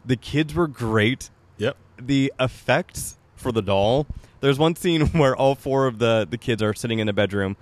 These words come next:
Speaker 1: or I think the fourth kid had left at this point. Three of them are sitting there. They set the doll down next to the bed. They get distracted, start talking.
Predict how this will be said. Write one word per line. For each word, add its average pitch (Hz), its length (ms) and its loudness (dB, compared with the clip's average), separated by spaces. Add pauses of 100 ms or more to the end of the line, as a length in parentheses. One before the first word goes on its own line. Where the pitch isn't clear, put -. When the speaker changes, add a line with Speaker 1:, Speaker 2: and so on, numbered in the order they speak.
(160)
Speaker 1:
or 117 60 -4
I 117 40 -2
think 135 120 -2
the 120 80 -4
fourth 110 300 -8
kid 101 160 -6
had 92 120 -6
left 92 220 -4
at 87 80 -18
this - 140 -12
point. 87 240 -10 (480)
Three 170 120 0
of 165 40 0
them 160 120 0
are 135 60 -2
sitting 117 280 -2
there. 104 220 -2 (800)
They 127 100 0
set 139 200 -2
the 139 60 -4
doll 110 280 4
down 104 300 0
next 101 240 -4
to - 60 -16
the 98 80 -6
bed. 123 460 4 (580)
They 127 280 4
get 113 160 -4
distracted, 113 400 -2
start 117 220 0
talking. 107 500 0